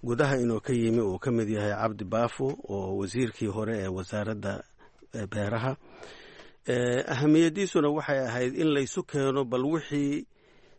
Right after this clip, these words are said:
muxuu ahaayey, aqoon-yahana oo fieldiga ku saabsanaa, taariikh hore iyo taariikh dambe intaba, si looga faalloodo bal xaaladda aynu maanta ku sugannahay ee beeraha.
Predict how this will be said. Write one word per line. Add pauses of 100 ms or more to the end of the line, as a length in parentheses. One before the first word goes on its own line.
(120)
muxuu
ahaayey, (640)
aqoon-yahana
oo
fieldiga
ku
saabsanaa, (420)
taariikh
hore
iyo
taariikh
dambe
intaba, (840)
si
looga
faalloodo
bal
xaaladda
aynu
maanta
ku
sugannahay
ee
beeraha.